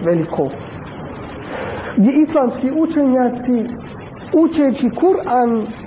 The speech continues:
liječe ljude koji su duševno oboljeli, koji imaju problema sa sihrima i ostalim stvarima koje su nevidljive prirode,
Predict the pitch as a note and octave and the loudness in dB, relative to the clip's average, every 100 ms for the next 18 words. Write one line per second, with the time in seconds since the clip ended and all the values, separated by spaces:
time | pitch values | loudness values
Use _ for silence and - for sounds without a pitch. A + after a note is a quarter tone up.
0 | - - - - - G3+ B3+ D#4 D#4 D4 | -16 -16 -16 -10 0 4 6 6 4 2
1 | C4 G3 E3 - - - - - - - | 2 2 0 -6 -12 -14 -16 -16 -16 -14
2 | - - - - - - G3+ C4 D4 B3+ | -14 -14 -14 -14 -14 0 4 6 6 4
3 | A#3+ - B3 A#3 G3 - G3+ F3 - G3+ | 2 2 2 2 0 0 0 0 -4 0
4 | G#3+ G#3+ A3 F3 E3 D3 D3 F#3 G3+ D#3 | 0 2 2 2 2 0 2 4 4 2
5 | - - - - - - - - - - | -2 -8 -12 -12 -14 -14 -14 -14 -14 -14
6 | - - - - - - - - - - | -14 -14 -14 -12 -12 -12 -12 -12 -10 0
7 | A#3+ A#3 A3+ B3 A#3 G#3 G#3+ G3+ G#3 B3+ | 2 4 4 4 4 2 2 2 4 4
8 | C#4+ - F#3+ - D#3+ - G#3+ F#3+ G3 E3+ | 4 4 2 -4 -6 0 4 6 6 4
9 | E3 E3+ E3+ - E3 D3+ C#3+ C#3+ - - | 4 4 2 2 2 2 0 -2 -8 -14
10 | - - - - - - - - - - | -14 -16 -16 -16 -14 -14 -14 -14 -14 -10
11 | - G#3 A3 B3 A#3+ G#3 - A3 G#3+ G3 | 0 4 4 4 2 0 0 2 4 4
12 | F3+ - - - - - - - - - | 2 -2 -8 -14 -16 -16 -16 -16 -10 0
13 | G3+ G3 A#3+ B3+ B3+ A#3 - G3+ C4+ D#4 | 4 6 6 6 6 4 2 4 6 6
14 | C4 | 4